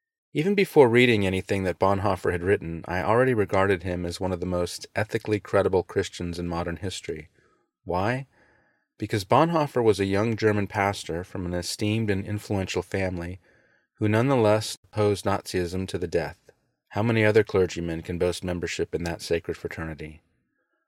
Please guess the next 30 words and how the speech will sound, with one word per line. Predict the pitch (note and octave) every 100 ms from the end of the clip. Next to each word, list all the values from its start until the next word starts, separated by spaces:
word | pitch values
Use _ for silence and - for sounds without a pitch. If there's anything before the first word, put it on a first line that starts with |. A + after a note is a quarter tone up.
| _ _
While | G2+
the | G2+
church | - C#3 -
all | D#3 C#3
around | A2 G2+ G2+
him | G#2 G2
acquiesced | G2+ G#2+ G2+ F#2+ G2+ -
to | F#2+
the | F#2
maniacal | F#2 F2 F2+ F#2 G2+ G2 G2+
demands | F2+ F#2 F#2 F2+ F2
of | E2
their | F2
Führer | E2 - G2+ E2+ E2 - _ -
and | F2+
found | G2 F#2+
all | G#2
number | A#2+ A2 F#2+
of | F#2
ways | G2 F#2+ F2+
to | F#2
justify | F2 F#2+ - F#2 F2+ F2
their | F2
silence, | - G2 F#2+ F2+ E2+ - - -
Bonhoeffer | A2+ B2 G#2 F#2 G2 F#2
came | G2 F#2 F2+ F2+
to | -
a |
profound | G2 G2 F2 G2 F#2
conclusion. | - E2+ - F2+ D#2+ D2 D#2+